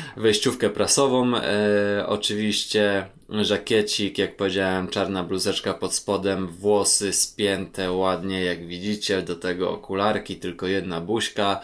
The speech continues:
no i czarne spodnie, bardzo neutralna, tak samo poprawna figurka, bardzo mi się podoba. Do City, no,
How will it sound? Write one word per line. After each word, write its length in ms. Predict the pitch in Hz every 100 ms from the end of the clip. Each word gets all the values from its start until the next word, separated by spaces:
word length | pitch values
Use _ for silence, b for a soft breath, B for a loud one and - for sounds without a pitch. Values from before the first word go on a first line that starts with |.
| B B B -
no 180 | 143 127
i 120 | 110
czarne 400 | 110 104 101 90
spodnie, 560 | - 120 107 104 98 B B B -
bardzo 500 | 104 113 101 104 101
neutralna, 600 | 98 92 - 107 107 92
tak 200 | 92 92
samo 260 | 107 98
poprawna 480 | 92 98 - 104 101
figurka, 480 | 92 98 104 104 98
bardzo 320 | 92 101 98
mi 100 | 95
się 140 | - 87
podoba. 680 | 95 110 110 107 - - - - _ _ _ _ _ _ _ _ - _ _ _ _ _ _ _ _ _ _ -
Do 140 | 143
City, 380 | - 165 143 -
no, 100 | -